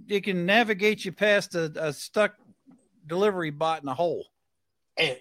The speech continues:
Speaker 2: and mileage? What kind of mileage does it get? So you know.
Speaker 1: <laughs> Well, apparently it gets great mileage because it has drones flying all around it.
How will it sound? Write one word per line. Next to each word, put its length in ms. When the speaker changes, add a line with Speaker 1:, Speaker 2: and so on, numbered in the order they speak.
Speaker 2:
and 260
mileage? 500
What 120
kind 80
of 60
mileage 280
does 140
it 60
get? 240
So 100
you 120
know. 140
Speaker 1:
<laughs> 80
Well, 500
apparently 580
it 60
gets 200
great 260
mileage 380
because 260
it 80
has 180
drones 440
flying 360
all 160
around 340
it. 60